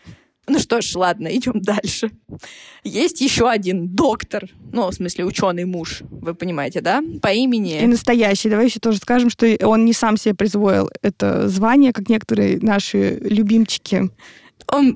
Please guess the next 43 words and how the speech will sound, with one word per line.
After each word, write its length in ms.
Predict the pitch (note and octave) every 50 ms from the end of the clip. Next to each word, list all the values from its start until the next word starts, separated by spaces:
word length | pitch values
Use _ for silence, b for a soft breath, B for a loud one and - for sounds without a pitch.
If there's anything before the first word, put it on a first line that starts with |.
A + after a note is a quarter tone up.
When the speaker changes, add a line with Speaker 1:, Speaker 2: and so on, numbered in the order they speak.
| F3 G#3 A#3
Speaker 1:
понимаете, 380 | - A#3+ C4 D#4+ F4+ - D#4
наши 260 | B3 B3+ D4 C4+ - C4+
любимчики, 480 | C4+ A#3 C4 E4+ F#4 - - - -
они 200 | A#3+ A3 A#3 A#3+
сами 360 | - - B3 A3 G#3 G#3+ G3+
берут 320 | F#3+ F#3+ A3 C4 D#4 - C4+
и 40 | A3+
делают. 540 | F#3 - A3 G#3 G3 F#3+ F3 F3 E3+ -
Они 200 | G3+ G#3 A3+ A#3
не 100 | A#3+ B3+
ждут, 300 | C4 A#3+ A#3 D4 C4 -
пока 240 | - A3+ - G#3 G3+
им 100 | F#3+ G#3 -
что-то 280 | - - A#3 A3 A3
там 180 | - G3+ G3+ G3+
подарит 420 | - A3 G#3 G#3+ G3+ F#3+ F#3+ F#3 F#3
жизнь. 460 | G3 G3+ A3+ A#3+ B3+ - A3 A3 A#3
<laughs> 20 | -
Они 240 | B3+ A#3+ A3 A#3+
просто 480 | G#3+ G#3+ - B3 C4 E4 - - A3 A3
Speaker 2:
Какая-то 260 | A#3 G#3 A#3 A3+ G#3
комиссия, 640 | - - A3 G#3+ A3+ A#3+ B3+ A#3+ - - - G#3+ G3+
да. 280 | G#3 G#3 G#3 G#3 G#3 G#3+
Speaker 1:
Ну, 200 | G3 F#3 F#3+ F#3+
они 180 | G#3 A#3 B3
просто 300 | A3+ C4+ C#4+ D4 - -
Speaker 2:
Мгм. 140 | A3 G#3 G3
Speaker 1:
сами 320 | G3 - G#3+ F#3 F3 F3+ F#3
становятся. 640 | - - - F3+ F3+ F3 E3+ D#3+ - - - - - B B B B B
Ну, 100 | - C4+
короче 320 | - D#4 D4 D4+ - - B3+
говоря, 260 | A3 A#3 G#3+ G3+ F#3+
вот 120 | G3+ -
этот 200 | C#4 - A3+ F#3
доктор, 340 | F#3 A3 - - - - C4+
которого 320 | - A3 G#3 - G#3 G3 G3
Саша 320 | - - G#3+ G#3 - - G#3
именует 320 | G3+ G3+ G#3+ G#3 G3+ -
настоящим, 720 | G3+ - - - G#3 F#3 F3+ G#3+ E4 E4 - - A#3 G3
его 180 | F#3 F3+ G#3 C#4+
зовут 400 | C4 A#3+ G3+ F#3+ G#3 C4 - - - b b b b b b b b b b b b b b b -
Митио 640 | F3+ A3+ A#3+ B3 A#3+ A#3 - - C4 C#4+ C#4 A#3+ G#3+
Каку. 520 | - A#3 A3 - _ - - A#3+ D4+ D#4+